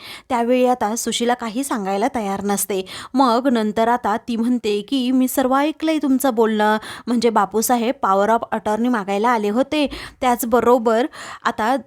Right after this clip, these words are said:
पीए दाजी हे तुम्हाला म्हणत होते मी कायद्याच्या सगळ्या काही गोष्टी पाहतो म्हणून." तेव्हा सुशीला म्हणते, "काय गं, चोरून लपून ऐकते की काय सर्व?" पिंकी म्हणते, "ते जाऊ द्या तू, पण तुम्हीही सुरेखा मावशींसारखं करा की, म्हणजे कसं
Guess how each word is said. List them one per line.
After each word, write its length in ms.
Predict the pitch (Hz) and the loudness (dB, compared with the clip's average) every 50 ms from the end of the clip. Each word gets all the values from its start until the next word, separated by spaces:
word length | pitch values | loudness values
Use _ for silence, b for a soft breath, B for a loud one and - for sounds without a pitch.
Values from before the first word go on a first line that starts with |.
| - 214 - | -10 -6 -4
पीए 240 | 262 247 233 240 233 | -2 0 2 2 4
दाजी 400 | 214 247 254 240 214 214 208 220 | 4 2 2 2 0 -2 -2 -2
हे 320 | 220 214 269 254 220 233 | -2 0 0 0 0 0
तुम्हाला 540 | 277 - - - - - 277 254 269 269 277 | -4 -6 -12 -16 -8 -2 2 2 4 4 4
म्हणत 300 | 262 262 247 240 240 - | 4 2 2 0 0 0
होते 220 | - 277 - 247 | -2 0 0 0
मी 120 | 233 247 294 | 0 0 -2
कायद्याच्या 640 | - 277 220 202 202 220 240 240 - 247 226 240 262 | 0 0 -2 0 0 0 -2 -2 -2 -2 -2 -2 0
सगळ्या 340 | - - 254 208 214 214 | -2 -2 0 0 0 0
काही 200 | 226 254 262 262 | 2 2 0 2
गोष्टी 280 | 254 220 196 - - 247 | 2 2 0 0 -2 -4
पाहतो 340 | - 240 220 214 208 - 202 | -2 -2 -2 -2 -2 -2 -2
म्हणून." 340 | 202 196 202 202 185 185 180 180 185 B B B B _ | -2 0 0 0 0 -2 -4 -6 -12 B B B B _
तेव्हा 340 | 269 262 269 254 254 214 240 | 2 2 2 2 2 2 2
सुशीला 420 | 247 - 277 240 - 247 233 220 | 2 0 0 0 2 2 2 2
म्हणते, 240 | 226 254 254 240 277 | 2 2 0 0 -2
"काय 240 | 269 - 220 202 208 | 0 2 2 2 2
गं, 220 | 208 247 269 254 | 2 2 2 2
चोरून 400 | 240 - - 226 214 208 226 240 | 2 2 2 2 2 2 2 2
लपून 260 | 269 277 277 302 294 294 | 2 2 2 2 2 2
ऐकते 280 | 285 277 - _ 254 | 0 0 -2 _ -8
की 140 | 202 220 220 | -8 -8 -4
काय 200 | - 277 311 370 | -2 0 0 0
सर्व?" 380 | 359 - - 349 311 277 254 208 196 196 B B B B B - | 0 0 0 2 4 4 4 4 2 0 B B B B B -4
पिंकी 240 | 262 247 226 - 254 | -4 -4 -2 0 2
म्हणते, 280 | 240 262 262 254 254 | 2 2 2 0 -2
"ते 200 | 247 269 285 277 | 0 0 0 2
जाऊ 240 | 247 247 226 214 226 | 4 4 4 4 4
द्या 120 | 214 247 226 | 2 2 0
तू, 320 | 226 214 208 202 202 196 196 B B B B | 0 0 0 2 2 0 -2 B B B B
पण 100 | - 294 254 - | -2 -2 0 0
तुम्हीही 400 | 285 254 262 285 269 262 262 277 277 - | 2 4 4 4 4 2 0 0 0 2
सुरेखा 260 | 294 240 233 233 262 | 0 0 0 0 -2
मावशींसारखं 640 | 254 269 226 220 - - 269 254 - 277 269 - 311 294 - | -2 -2 -2 -2 -2 -2 -2 0 0 -2 -2 -2 -6 -4 -2
करा 220 | 247 226 240 269 | 0 0 2 0
की, 280 | 294 - 330 311 262 254 B B B B B B 226 | 0 0 0 0 0 0 B B B B B B 2
म्हणजे 320 | 247 254 247 247 254 269 | 2 2 4 2 2 0
कसं 460 | 262 - 247 233 - 247 240 233 226 | 0 2 0 2 2 4 4 2 2